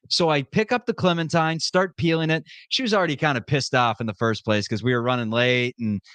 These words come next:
this apartment kinda sucked. I mean, it's short term, so we're not buying the, the best apartment in the Bay Area. It's the cheapest thing out here is literally three grand a month to, to live,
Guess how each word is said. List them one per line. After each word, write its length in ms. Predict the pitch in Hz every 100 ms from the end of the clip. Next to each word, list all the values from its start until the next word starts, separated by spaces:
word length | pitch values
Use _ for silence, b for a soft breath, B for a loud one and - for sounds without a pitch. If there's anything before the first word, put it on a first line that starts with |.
| B
this 160 | 127 113
apartment 420 | 117 135 127 120
kinda 160 | 127 107
sucked. 420 | - 127 117 -
I 40 |
mean, 140 | 117 117
it's 100 | 110
short 300 | - 156 117
term, 320 | 143 131 113
so 140 | 104 113
we're 80 | 110
not 200 | 117 110
buying 320 | 117 113 110
the, 220 | 101 101 104
the 80 | 107
best 280 | 120 110
apartment 380 | - 120 117 107
in 40 | 101
the 60 |
Bay 240 | 92 113 104
Area. 280 | 107 92 90
It's 220 | - - B B -
the 80 | 107
cheapest 400 | - 156 127 -
thing 140 | 123
out 180 | 117 117
here 120 | 107 98
is 80 | 107
literally 420 | 123 127 113 104 -
three 200 | 120 110
grand 280 | 110 107
a 40 | 98
month 240 | 107 107
to, 200 | - 98 92
to 100 | -
live, 340 | 110 120 104